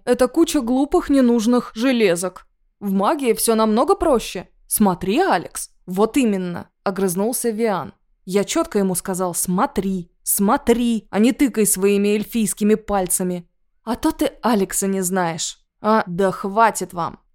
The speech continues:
оборвал перепалку Алекс и посмотрел на меня. "Значит, ты, Инга.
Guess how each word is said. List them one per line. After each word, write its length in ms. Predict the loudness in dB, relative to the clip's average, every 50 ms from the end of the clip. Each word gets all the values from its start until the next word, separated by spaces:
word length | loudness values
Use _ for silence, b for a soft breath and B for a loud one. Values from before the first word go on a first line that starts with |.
| _
оборвал 460 | -6 -2 0 0 0 2 2 0 0 0
перепалку 600 | -2 -4 -4 -4 -2 -2 -2 -2 -2 -2 -2 0
Алекс 360 | 0 -2 -4 -6 -8 -8 -8
и 20 |
посмотрел 560 | -8 -8 -8 -6 -6 -6 -6 -6 -4 -4 -2
на 100 | -2 -2
меня. 380 | -2 -2 -2 -2 -4 -6 -10 -16 _ _ _ _ _ _ _ -6
"Значит, 480 | -2 0 0 0 0 -2 -6 -6 -4
ты, 160 | -4 -4 -4
Инга. 500 | -4 -4 -4 -4 -4 -6 -6 -8 -10 -12